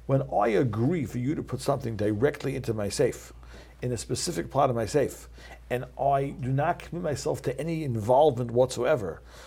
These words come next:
so the safe is watching it and not me. And since the safe is watching it and not me,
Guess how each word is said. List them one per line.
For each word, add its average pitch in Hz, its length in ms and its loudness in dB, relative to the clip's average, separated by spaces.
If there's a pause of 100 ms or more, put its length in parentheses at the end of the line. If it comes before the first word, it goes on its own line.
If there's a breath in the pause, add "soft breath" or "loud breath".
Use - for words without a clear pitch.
(120)
so - 160 0
the 139 120 2
safe 226 400 2
is 123 140 0
watching 127 380 2
it 123 80 0
and 123 100 0
not 135 180 0
me. 139 260 -4 (500 loud breath)
And 131 180 -2
since 180 260 -4
the 131 140 -2
safe 180 380 4
is 131 120 0
watching 139 360 4
it 123 60 0
and 123 80 -2
not 127 200 0
me, 135 320 -2